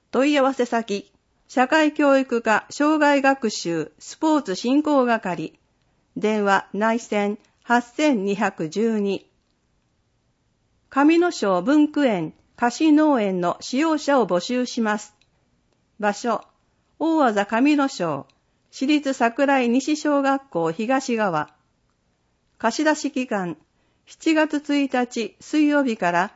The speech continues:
令和九年三月三十一日水曜日。対象、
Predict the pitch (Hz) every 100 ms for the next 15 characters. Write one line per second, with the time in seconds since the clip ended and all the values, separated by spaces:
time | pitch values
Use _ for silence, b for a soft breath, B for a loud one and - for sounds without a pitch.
0 | _ _ _ 247 285 233 202 - 202 190
1 | 190 175 - - 277 277 226 190 190 262
2 | 254 208 180 170 - 214 202 196 - 233
3 | 240 233 185 175 - _ _ _ _ _
4 | _ _ _ _ _ 220 233 240 226 202
5 | 180